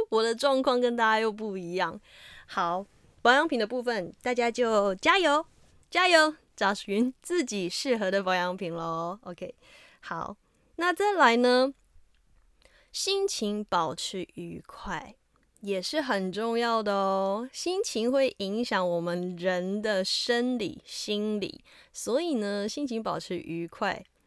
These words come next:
能够让你看起来更年轻，这是真的。就是呢，嗯，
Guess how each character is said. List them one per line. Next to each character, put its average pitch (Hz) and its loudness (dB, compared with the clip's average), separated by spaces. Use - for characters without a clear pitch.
能 190 -6
够 220 -4
让 196 -6
你 165 -10
看 185 -10
起 - -14
来 156 -14
更 180 -8
年 170 -8
轻， 175 -10
这 190 -8
是 175 -10
真 156 -12
的。 - -14
就 294 -8
是 285 -6
呢， 214 -6
嗯， 180 -14